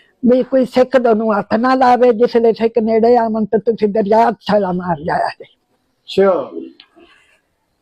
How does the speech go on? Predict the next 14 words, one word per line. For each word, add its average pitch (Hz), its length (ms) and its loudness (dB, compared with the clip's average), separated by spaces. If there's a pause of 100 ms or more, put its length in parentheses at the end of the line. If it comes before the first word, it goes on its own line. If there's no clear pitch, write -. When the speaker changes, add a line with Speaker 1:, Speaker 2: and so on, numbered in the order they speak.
(340)
Speaker 1:
ਉਹ 254 60 -2
ਸਾਡੇ 254 360 2
ਤੇ 285 140 0
ਨੇੜੇ 262 320 2
ਕੋਈ 262 260 2
ਨਹੀਂ 302 200 2
ਆਇਆ 254 300 4
ਸੀ, 240 300 -2
Speaker 2:
ਹੂੰ - 340 -6
ਹੂੰ। 156 200 0
Speaker 1:
ਅਸੀਂ 233 180 0
ਨਾ 220 200 0
ਛਾਲਾਂ 196 420 -2
ਮਾਰੀਆਂ। 175 540 -4